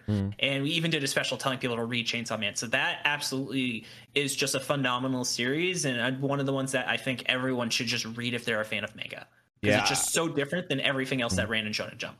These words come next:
Speaker 1: I've, I've heard a bunch of people say, like, in comments and stuff, that Chainsaw Man is, like, when it, like, a lot of people keep saying when Chainsaw Man gets animated, it's going to be up there in the ranks
Speaker 2: Oh,
Speaker 1: of, like,
Speaker 2: yeah.
Speaker 1: Demon Slayer and stuff 'cause it's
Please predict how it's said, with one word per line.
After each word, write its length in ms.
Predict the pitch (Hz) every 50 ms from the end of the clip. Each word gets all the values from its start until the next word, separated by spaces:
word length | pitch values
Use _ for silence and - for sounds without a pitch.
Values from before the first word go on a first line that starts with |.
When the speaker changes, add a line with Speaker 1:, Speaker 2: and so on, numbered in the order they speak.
| -
Speaker 1:
I've, 240 | - 120 135 123 113 -
I've 180 | 123 123 135 110
heard 280 | 117 170 165 143 127 -
a 80 | 117 107
bunch 380 | 90 - 107 104 107 107 -
of 60 | 101
people 480 | - 104 95 87 - 85 85 78 71 -
say, 500 | - - - - 104 95 90 85 82 82 80
like, 220 | 82 101 104 98
in 300 | 107 98 95 95 101 98
comments 440 | - - 107 101 98 98 95 85 -
and 80 | 98 92
stuff, 300 | - - 101 90 85 85
that 140 | 95 87
Chainsaw 480 | - - 104 98 92 90 - 101 92 90
Man 240 | 90 85 85 85 87
is, 160 | 82 80 80
like, 400 | 87 87 82 78 76 - - - - - _ _ _ _ _ _ _ -
when 140 | 120 120
it, 180 | 131 123 - 135
like, 160 | 143 135 135 160
a 60 | 147
lot 180 | 151 165 170
of 60 | 190 151
people 160 | 180 147 147
keep 160 | 139 131 113
saying 240 | - 135 120 113 107
when 100 | 107 104
Chainsaw 380 | - 117 107 107 - 123 113 110
Man 140 | 110 104 101
gets 180 | 95 90 - -
animated, 440 | 101 101 101 95 92 92 90 90 87 92
it's 140 | 87 -
going 260 | - 110 95 92 90 87
to 100 | - 92
be 120 | 90 85
up 200 | 90 90 87 -
there 200 | - 87 85 85
in 100 | 85 85
the 60 | 87
ranks 280 | 87 87 85 85 82 - -
Speaker 2:
Oh, 60 | 92
Speaker 1:
of, 60 | 87
like, 140 | 95 92 90
Speaker 2:
yeah. 80 | 107 104
Speaker 1:
Demon 280 | 104 98 92 92 87 87
Slayer 260 | - - 90 85 85
and 100 | 82 85
stuff 260 | - - 87 82 80
'cause 140 | - 95 85
it's 80 | 82 -